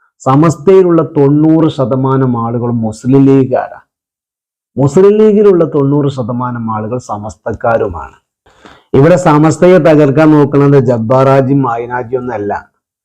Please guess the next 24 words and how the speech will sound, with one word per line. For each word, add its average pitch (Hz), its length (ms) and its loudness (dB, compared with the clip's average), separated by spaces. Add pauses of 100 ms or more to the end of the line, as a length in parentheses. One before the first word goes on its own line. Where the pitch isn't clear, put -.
(220)
അതെന്താ 147 240 4
അങ്ങനെ 143 260 2
പറയാൻ 143 320 2
കാരണം? 139 460 0 (400)
ആ, - 20 -2
ആ, 180 420 -2 (140)
അത് 156 140 2
ഞാൻ 180 140 4
പറഞ്ഞുതരാം 160 380 4
എന്താ 139 200 4
കാരണം 123 340 0
എന്നുള്ളത്. 104 440 -6 (440)
നമുക്കറിയാലോ, 175 480 2
തെരഞ്ഞെടുപ്പിന്റെ 170 800 2 (100)
തലേന്ന് 139 360 4
സി 135 320 -4
പി 147 60 0
എംകാരെ 143 400 2
പരസ്യം 113 600 -4 (460)
നമ്മുടെ 160 360 2
പത്രത്തിൽ 143 560 0
കൊടുത്താൽ 123 680 -2
ആർക്കെങ്കിലും 160 800 2
ഇഷ്ടപ്പെടും? 104 600 -4